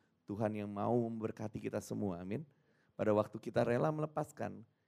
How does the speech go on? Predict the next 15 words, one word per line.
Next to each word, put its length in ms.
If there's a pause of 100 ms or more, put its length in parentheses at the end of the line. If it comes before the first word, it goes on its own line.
(120)
kita 240
akan 240
mendapatkan 400
sesuatu 720 (240)
yang 240
jauh 240
lebih 240
baik 400 (320)
daripada 480
apa 160
yang 80
kita 240
beri. 320 (1040)
Amin, 240
saudara. 320